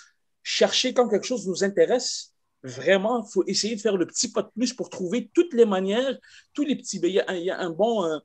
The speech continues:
terme en anglais, tous les petits hacks qu'on peut faire pour, euh, y arriver sans obliger, être obligé de, de, de remplir la, la carte de crédit, là. C'est pas toujours la meilleure façon de remplir la carte de crédit. D'ailleurs, souvent, les résultats sortent de, de très peu de dépenses.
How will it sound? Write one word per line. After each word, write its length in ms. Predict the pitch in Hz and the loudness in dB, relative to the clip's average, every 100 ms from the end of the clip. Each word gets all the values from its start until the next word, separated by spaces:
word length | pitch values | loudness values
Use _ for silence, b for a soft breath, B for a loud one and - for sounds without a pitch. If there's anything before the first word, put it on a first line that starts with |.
| _ _ _ | _ _ _
terme 200 | 202 190 - | 0 2 0
en 120 | 170 | 0
anglais, 280 | 151 185 226 | 0 -2 -2
tous 100 | - | -2
les 80 | |
petits 240 | - - 165 | -2 -2 -2
hacks 320 | 131 214 233 _ | 0 0 0 _
qu'on 160 | 185 165 | -8 -2
peut 140 | 156 | 0
faire 240 | 156 214 - | 0 -6 -6
pour, 320 | 208 233 190 _ _ _ _ - | -4 -4 -6 _ _ _ _ -2
euh, 100 | 156 | 0
y 140 | 143 | 4
arriver 480 | 180 156 156 175 240 b b | 2 2 0 0 0 b b
sans 280 | - - 226 | -8 0 0
obliger, 420 | 220 170 175 202 190 | 0 -2 0 2 2
être 180 | 196 | -2
obligé 300 | 170 156 165 | -6 -6 -6
de, 240 | 175 160 156 | 0 2 2
de, 220 | 147 147 | -2 -4
de 120 | 139 | -2
remplir 400 | 143 147 175 185 | -4 -4 -4 -2
la, 200 | 143 139 | 0 -2
la 100 | 131 | -4
carte 180 | 131 147 | -8 -10
de 60 | 131 | -12
crédit, 300 | - 127 190 | -12 -8 -10
là. 100 | - _ _ _ _ | -10 _ _ _ _
C'est 140 | - _ | -20 _
pas 120 | 247 | 4
toujours 240 | 214 196 | 4 2
la 80 | 190 | 4
meilleure 180 | 175 175 | 4 2
façon 220 | 147 165 | 0 0
de 60 | 139 | -4
remplir 200 | 131 135 | -2 -2
la 60 | |
carte 160 | 127 127 | -2 -6
de 40 | |
crédit. 260 | 127 127 127 | -8 -10 -2
D'ailleurs, 360 | 135 135 190 190 | 2 4 4 -2
souvent, 540 | - 180 180 214 - _ _ _ _ _ _ _ _ _ - | -4 0 0 0 -4 _ _ _ _ _ _ _ _ _ -6
les 100 | 151 | -4
résultats 380 | 160 170 196 | -4 -2 0
sortent 360 | - - 196 - | 2 2 0 -4
de, 460 | 147 151 147 147 135 | -2 0 2 0 -4
de 60 | 143 | -8
très 200 | - 196 | -4 0
peu 140 | 190 | 2
de 80 | 151 | 2
dépenses. 580 | 131 101 - - - | -2 -6 -10 -12 -14